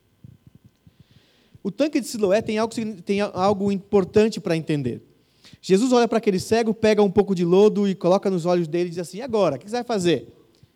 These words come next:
Ele vai pro tanque de Siloé. Aquilo provocaria algumas perguntas, é claro, nos discípulos, mas muito mais do que isto. Provocaria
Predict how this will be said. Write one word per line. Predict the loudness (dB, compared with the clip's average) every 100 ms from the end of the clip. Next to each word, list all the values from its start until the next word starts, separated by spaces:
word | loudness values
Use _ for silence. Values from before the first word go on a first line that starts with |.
| _ _ _ _ _ _ _ _ _ _ _ _ _ _
Ele | -6 -2
vai | -2
pro | -2
tanque | -4 -4 -6
de |
Siloé. | -6 0 0
Aquilo | 0 0 0
provocaria | 0 -2 0 0 0 0
algumas | -2 -2
perguntas, | 0 0 0 -2 -2
é | -2
claro, | -2 -2
nos | -2
discípulos, | -6 -4 -6 -4
mas | -4 -2
muito | -2 -2 0 -2
mais | 0 0 0
do | 0
que | 0
isto. | 0 0 -6 -10 -12 _ _ _ _ _ _ _
Provocaria | -2 0 0 -2 -12 -4 -2 0 -2 -2 -2 -2 0 -2 -4